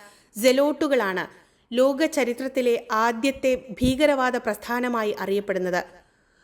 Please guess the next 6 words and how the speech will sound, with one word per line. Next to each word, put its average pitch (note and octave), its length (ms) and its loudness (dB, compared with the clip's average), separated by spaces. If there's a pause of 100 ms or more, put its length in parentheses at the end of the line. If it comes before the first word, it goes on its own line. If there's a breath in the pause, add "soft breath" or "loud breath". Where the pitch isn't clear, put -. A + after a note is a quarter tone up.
(200)
റോമക്കാർക്കെതിരെ C4+ 1080 2
അവർ A#3 200 -2
നടത്തിയ A#3+ 640 -2
ആദ്യ A3 360 0
വിപ്ലവം A3 520 -2 (300 loud breath)
അടിച്ചമർത്തപ്പെടുകയും A#3 1000 0